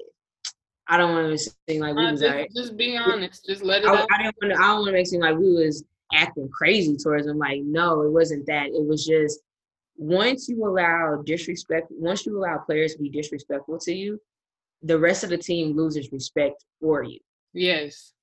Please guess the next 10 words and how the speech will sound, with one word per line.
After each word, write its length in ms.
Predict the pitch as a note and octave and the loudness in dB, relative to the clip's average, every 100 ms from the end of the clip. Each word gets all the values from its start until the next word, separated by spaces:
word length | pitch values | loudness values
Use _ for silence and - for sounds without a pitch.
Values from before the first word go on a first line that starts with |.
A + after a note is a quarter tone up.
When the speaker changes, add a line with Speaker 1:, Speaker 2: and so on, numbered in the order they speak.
| _ _ _ F3 | _ _ _ -4
Speaker 1:
You 100 | F#3 | 4
get 120 | A3 | 6
what 120 | G#3 | 6
I'm 100 | G3+ | 4
saying? 460 | G#3 G#3+ G#3 G3+ G3 E3 | 2 2 2 0 -4 -12
Speaker 2:
Yes. 200 | C#3+ C#3 | -12 -6
Speaker 1:
So 760 | F#3+ F3+ E3+ E3 D#3+ D#3 D3+ D3+ _ _ _ _ _ _ _ _ _ _ - | 4 6 6 6 4 0 -4 -8 _ _ _ _ _ _ _ _ _ _ -8
you 220 | F3+ B3+ | 0 4
done 500 | A#3 G3 E3+ D3+ C3 | 6 4 4 0 0
let 360 | E3+ G#3 F3+ | 2 4 2